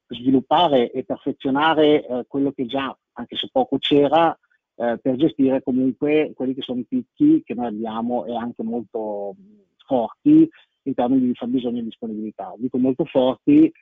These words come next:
perché, eh, il mondo dell'automazione, in particolare dei magazzini automatici, quelli con il traslo, quindi quelli diciamo un pochettino più impegnativi da un punto di vista sia di realizzazione ma anche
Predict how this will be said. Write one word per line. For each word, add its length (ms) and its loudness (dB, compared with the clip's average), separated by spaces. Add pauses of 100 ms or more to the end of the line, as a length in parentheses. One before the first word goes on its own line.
(280)
perché, 520 0
eh, 340 -6
il 100 -6
mondo 220 0
dell'automazione, 640 -4
in 60 -8
particolare 460 -4
dei 80 -4
magazzini 400 -6
automatici, 640 -8
quelli 220 -4
con 160 -8
il 100 -10
traslo, 420 -2
quindi 300 -8
quelli 200 -8
diciamo 300 -6
un 100 -4
pochettino 560 -4
più 140 -2
impegnativi 840 -2
da 80 -12
un 80 -14
punto 260 -10
di 100 -10
vista 340 -4
sia 180 0
di 160 6
realizzazione 720 -4
ma 180 -8
anche 280 -6